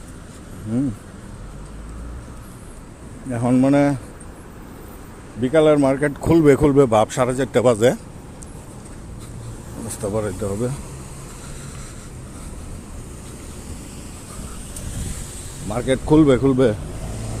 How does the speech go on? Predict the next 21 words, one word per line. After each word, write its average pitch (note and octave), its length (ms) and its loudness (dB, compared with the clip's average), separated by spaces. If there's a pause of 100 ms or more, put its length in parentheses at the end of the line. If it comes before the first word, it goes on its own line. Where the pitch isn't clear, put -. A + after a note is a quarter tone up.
(400)
মানে A#2+ 220 4
আসরের C#3 300 4
পরে C#3+ 200 6
মার্কেট C3+ 320 2
খুলে D#3+ 180 8 (140)
একদম D3 600 8 (160)
রাত্রে C#3 280 4 (1300)
বারোটা, B2+ 400 6 (180)
সাড়ে C3 240 2
বারোটা, A#2+ 280 2 (100)
একটা A2+ 140 -2 (100)
পর্যন্ত F#2 360 -2 (1300)
এখন A2 160 2 (100)
মার্কেট G2+ 260 0 (180)
চলবে। G2+ 300 4 (200)
আবার F#2+ 180 0 (100)
সকালবেলা C#3 520 8 (720)
খুলে B2+ 200 4 (580)
নয়টার B2 340 4
দিকে, C#3+ 200 8 (1300)
দুপুরে D3+ 280 10